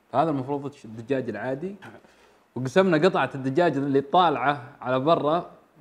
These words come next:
فباقي شوية خبز ودجاج كثير. قل بسم الله. طلع صح علي. اللي عليه البصل اللي صا-، مايل على وردي، هذه تشيبوتلي.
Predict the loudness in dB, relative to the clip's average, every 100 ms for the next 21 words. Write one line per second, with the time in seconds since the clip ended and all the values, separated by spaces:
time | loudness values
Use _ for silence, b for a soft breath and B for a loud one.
0 | -8 -2 0 0 -6 -4 -2 -2 -2 -4
1 | -8 _ -18 -14 -4 -2 -2 -6 -6 -4
2 | -6 -14 b b b -10 -8 -8 -6 -6
3 | -6 -8 _ _ _ _ _ _ _ _
4 | _ _ _ _ _ _ _ _ _ _
5 | _ _ _ _ _ _ _ _ _ _
6 | _ _ _ _ 6 8 6 -2 0 -2
7 | -2 -6 -20 _ _ _ -10 -6 -2 0
8 | 0 0 0 0 -6 -6 -10 -8 -8 -6
9 | -6 -2 -2 -2 -2 0 2 0 0 -2
10 | -2 -6 -8 -8 -2 -2 -2 -6